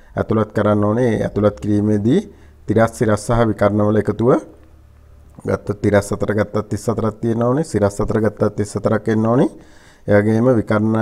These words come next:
අතර ගත්තත් තිස් හතරක් එකතුව එන්න ඕනේ කියලා තියෙනවා.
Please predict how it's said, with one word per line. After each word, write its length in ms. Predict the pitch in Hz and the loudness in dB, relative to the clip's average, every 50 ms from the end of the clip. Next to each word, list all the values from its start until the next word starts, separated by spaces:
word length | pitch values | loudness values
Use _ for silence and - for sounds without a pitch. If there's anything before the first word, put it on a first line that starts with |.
| 113 104 - - - 101 | 0 -2 -4 -6 -6 -4
අතර 220 | - - 101 107 | -4 -2 -2 0
ගත්තත් 260 | 98 107 101 - - 127 131 - - - - _ _ _ - | 0 0 -2 2 2 2 2 2 -4 -18 -20 _ _ _ -4
තිස් 220 | 107 98 - - | -4 -4 0 0
හතරක් 380 | 104 - 107 104 117 120 - - | 0 0 2 0 0 0 0 -4
එකතුව 360 | 101 - 104 - 107 104 107 | -4 -4 -2 0 0 2 2
එන්න 200 | 104 101 104 104 | 2 2 2 0
ඕනේ 160 | 101 101 98 | 0 -2 -2
කියලා 200 | - 110 101 104 | -2 0 0 0
තියෙනවා. 340 | 101 110 107 110 120 131 | 0 0 0 2 0 0